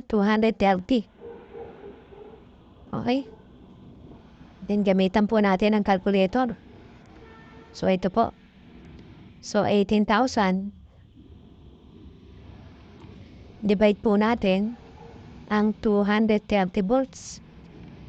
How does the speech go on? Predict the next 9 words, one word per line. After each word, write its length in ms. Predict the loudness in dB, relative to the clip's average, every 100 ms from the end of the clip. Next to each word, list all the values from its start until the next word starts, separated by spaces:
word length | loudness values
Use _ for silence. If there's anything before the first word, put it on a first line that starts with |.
| -20 -20 -20 -20 -20 -20 -20 -14
So, 240 | 0 2
bali, 320 | 4 4 4
nakakuha 480 | 2 2 2 2 2
po 160 | 0 -2
tayo 400 | 0 0 2 2
ng 160 | 2
seventy-eight 800 | 0 0 2 2 2 2 2 0 -2
point 400 | 0 2 4 0
two 160 | 2